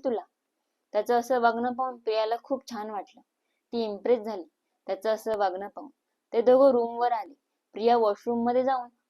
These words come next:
फ्रेश होऊन बाहेर आली. तोपर्यंत रितेश त्याच्या ऑफिसच्या कामाला लागला. प्रिया विचार करू लागली की किती केअरिंग आहेत हे. मी उगाच ऐकलं होतं,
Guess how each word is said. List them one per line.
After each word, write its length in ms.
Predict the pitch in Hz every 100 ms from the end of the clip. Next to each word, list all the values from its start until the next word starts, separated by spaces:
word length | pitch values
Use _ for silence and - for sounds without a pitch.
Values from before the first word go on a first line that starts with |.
| -
फ्रेश 280 | 240 240 247
होऊन 260 | 269 262 226
बाहेर 260 | 214 220
आली. 220 | 208 165 - _ _ _
तोपर्यंत 360 | 214 220 240 240
रितेश 420 | 247 220 220 240
त्याच्या 220 | 247 233
ऑफिसच्या 500 | 226 196 196 233 233
कामाला 380 | 233 202 190 196
लागला. 260 | 240 220 170 _ _ _ _ _ _ -
प्रिया 240 | 262 277
विचार 320 | 269 226 262 262
करू 220 | 262 262
लागली 320 | 254 247 185 _ _
की 260 | - 269 262 -
किती 240 | 190 -
केअरिंग 480 | 285 240 208 202 247
आहेत 280 | 247 247 247
हे. 220 | 240 233 233 _ _ _ 262
मी 100 | 285
उगाच 380 | 214 190 247
ऐकलं 240 | 254 254 247
होतं, 220 | 240 -